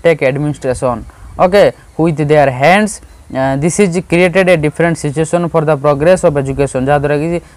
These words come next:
ସେ ନି-, ନି-, ମାନେ, that means ସେଠି କ'ଣ ହେଲା? ନା, ସେ ଏ ଯେଉଁ କମିଟି ଦ୍ୱାରା କ'ଣ ହେଲା? ନା, ଆମ ରାଷ୍ଟ୍ରରେ ନିଜେ, ଏମ, ଆ, ଯେଉଁ ପିଲାମାନଙ୍କ ଦ୍ୱାରା ନିଜେ ଆମର ଏ ଯେଉଁ ରାଷ୍ଟ୍ର ଏଜୁକେସନ୍ ଅଟୋମେଟିକ୍ ଇମ୍-, ଇମ୍ପ୍ରୁଭ୍ ହେଲା।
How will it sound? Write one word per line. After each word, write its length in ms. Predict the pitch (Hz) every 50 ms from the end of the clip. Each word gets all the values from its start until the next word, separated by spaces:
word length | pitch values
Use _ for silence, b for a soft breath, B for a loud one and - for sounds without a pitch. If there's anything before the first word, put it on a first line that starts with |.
| b -
ସେ 80 | - 151
ନି-, 300 | 156 147 143 139 135 139
ନି-, 280 | 143 139 147 151 147 143 160
ମାନେ, 160 | 185 190 175
that 120 | 190 202 185
means 120 | 214 220 196
ସେଠି 100 | 208 196
କ'ଣ 160 | 190 208 208 202 190
ହେଲା? 100 | 185 196
ନା, 140 | 202 208 202
ସେ 320 | - - 214 220 226 226 220 B B B B B
ଏ 160 | 165 190 208 202
ଯେଉଁ 300 | 185 214 214 214 214 196
କମିଟି 300 | 196 190 190 196 175 185
ଦ୍ୱାରା 260 | 170 190 190 196 202 214 226 226 B B B B -
କ'ଣ 100 | 185 190 185
ହେଲା? 120 | 190 196
ନା, 320 | 196 202 208 202 190 180
ଆମ 160 | 170 180 190 196
ରାଷ୍ଟ୍ରରେ 460 | 185 180 170 - - 190 190 190 196
ନିଜେ, 340 | 190 180 175 160 156 190 196 190 185 170 156
ଏମ, 240 | 147 170 165 165 180 175
ଆ, 360 | 135 107 120 143 147 147 151 147 143
ଯେଉଁ 160 | 165 175 170
ପିଲାମାନଙ୍କ 440 | - 170 170 175 170 170 170 160 165 156
ଦ୍ୱାରା 320 | 156 156 165 175 196 220 b b b b b 156
ନିଜେ 220 | 175 175 180 233
ଆମର 300 | 220 208 202 202 202 190
ଏ 240 | 190 190 175 - 131 151
ଯେଉଁ 120 | 160 175 170
ରାଷ୍ଟ୍ର 260 | 147 135 - - 165 160 143
ଏଜୁକେସନ୍ 360 | 131 147 139 147 - - 165
ଅଟୋମେଟିକ୍ 480 | 147 - - 151 147 135 131 156 175 185 170 143
ଇମ୍-, 240 | 139 143 131 117 -
ଇମ୍ପ୍ରୁଭ୍ 340 | - 135 131 - 127 123 117 113
ହେଲା। 160 | 110 107 113